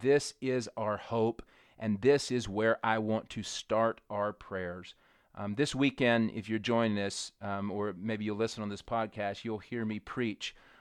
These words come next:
about what it means to be a non-anxious presence. And that is exactly who Habakkuk is in this. "Though there be no fruit on the vine or toilet paper in the stall,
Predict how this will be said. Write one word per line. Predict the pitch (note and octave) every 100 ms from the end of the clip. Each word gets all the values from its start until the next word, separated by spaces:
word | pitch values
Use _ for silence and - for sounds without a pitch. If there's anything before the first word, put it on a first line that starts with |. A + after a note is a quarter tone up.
| -
about | G#2 G#2
what | A2 A2+
it | A2 G#2
means | A2+ A2 -
to | G#2
be | G#2
a | G#2
non-anxious | G#2 A2 A2+ A#2 - A2 A2 - G#2+
presence. | - - G2+ F#2+ F#2+ - -
And | A2+ G#2
that | A#2 A#2+
is | B2+ - -
exactly | B2+ A2 F2 F2+ A#2 B2 - B2+ B2 A#2+ - -
who | B2+ B2+ B2
Habakkuk | B2 A#2 G2 G#2+ A2 A2+ G#2 -
is | A2+ G#2+ G#2 F#2 -
in | G#2 G2+
this. | F#2+ F#2+ G2 - - -
"Though | G2+ A2+
there | A2+ A2+ A2
be | G#2+
no | G#2+ A2+ B2+ C3+
fruit | - - B2+ C3+ -
on | C3 C3
the | B2
vine | G#2+ A#2 A#2 A2+ A2+ - - -
or | A#2 G#2
toilet | - A#2+ B2 B2+ -
paper | A#2 A2 A#2+
in | - A2+ A#2
the | A2+
stall, | - - A#2+ G#2+ F#2+ E2+ -